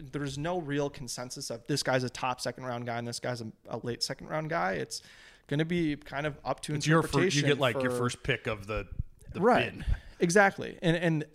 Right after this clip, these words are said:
Speaker 1: people are all over the place on that bin. So you
Speaker 2: Mm-hmm.
Speaker 1: could end up getting a guy,
Speaker 2: Yeah.
Speaker 1: a really positive asset out of that bin.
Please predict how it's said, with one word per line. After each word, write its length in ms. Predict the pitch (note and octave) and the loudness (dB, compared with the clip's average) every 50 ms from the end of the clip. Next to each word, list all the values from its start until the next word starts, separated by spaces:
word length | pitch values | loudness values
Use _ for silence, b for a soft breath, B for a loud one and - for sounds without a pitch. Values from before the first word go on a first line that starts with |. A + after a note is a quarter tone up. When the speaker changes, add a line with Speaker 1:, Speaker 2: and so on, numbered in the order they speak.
| - - - | -14 -10 -6
Speaker 1:
people 300 | - G#3 G3+ - F3+ D#3+ | -4 -4 -2 0 0 0
are 80 | C#3 | 0
all 240 | - - C#3+ C#3+ C#3 C#3 | 4 6 6 8 8 6
over 120 | B2 C3+ | 4 2
the 60 | B2+ - | -2 -2
place 300 | - - C3 B2 - - | -2 -4 -4 -4 -4 -6
on 160 | G#2 C3 B2+ | -8 -6 -6
that 300 | B2 A2+ - C3 B2 - | -6 -6 -6 -10 -6 -4
bin. 320 | - - C#3+ A2+ F#2+ D#2+ - | -2 -2 -2 -4 -10 -10 -10
So 140 | - - D#3+ | -6 -2 0
you 100 | D#3+ - | 0 0
Speaker 2:
Mm-hmm. 60 | G#2 | -2
Speaker 1:
could 100 | G2+ - | -4 -6
end 220 | - D3 D3 D3 D3 | -6 -6 -4 -2 -2
up 100 | C#3 - - _ _ _ _ - | -2 -4 -6 _ _ _ _ -4
getting 220 | E3 E3+ F3 D3+ | -2 -2 0 -2
a 60 | C3 | -4
guy, 360 | A#2 B2 A#2+ A#2 A#2 B2 B2+ B2+ - - - _ - | -4 -6 -6 -4 0 -2 -2 -2 -4 -14 -18 _ -12
Speaker 2:
Yeah. 140 | A2+ G2+ F#2+ - - - - - | -12 -12 -12 -14 -20 -18 -18 -18
Speaker 1:
a 40 | C#3+ - | -14 -8
really 240 | D#3 D3 C#3 C3+ C3+ | -4 -2 -2 -2 -2
positive 440 | - - - D3 C#3+ C3 C3+ B2 B2 | -4 -2 -2 -2 -2 -2 -2 -4 -2
asset 340 | B2 C#3+ D3+ - C3+ A#2+ - | -2 -2 -2 -4 -6 -6 -6
out 140 | - A2 A2+ | -6 -8 -6
of 80 | B2 | -4
that 220 | C3+ C#3 D3 - - | -4 -4 -6 -4 -8
bin. 320 | G#3+ A3 E3 A2+ A#2+ D3+ | -8 -8 -8 -8 -10 -14